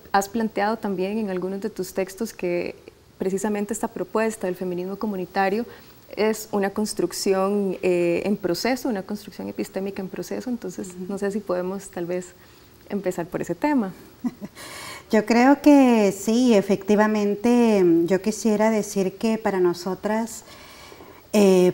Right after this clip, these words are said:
Speaker 2: plantear la pluralidad de corrientes feministas es importante porque nos va a permitir dife-, ver los diferentes colores que hay para dialogar,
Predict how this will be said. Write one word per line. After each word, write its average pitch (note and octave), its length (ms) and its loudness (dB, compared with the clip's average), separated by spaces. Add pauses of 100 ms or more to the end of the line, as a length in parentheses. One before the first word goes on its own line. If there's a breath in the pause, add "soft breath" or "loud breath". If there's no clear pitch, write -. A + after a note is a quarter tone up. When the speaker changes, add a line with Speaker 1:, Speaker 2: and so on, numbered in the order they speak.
Speaker 2:
plantear G3 640 4
la F#3+ 220 4
pluralidad F3 840 -2 (680)
de E3 240 2
corrientes F3 520 0
feministas G3+ 760 0
es B3 280 0
importante E3+ 640 0
porque F#3+ 260 -4
nos E3 160 0
va E3+ 60 0
a E3 40 -8
permitir F#3+ 540 -2
dife-, E3 300 -6
ver F#3 340 0
los D#3+ 160 -2
diferentes E3+ 560 -2
colores F3 760 -2 (420 loud breath)
que F#3 160 2
hay F3 140 2
para G3 260 -2
dialogar, E3+ 600 -4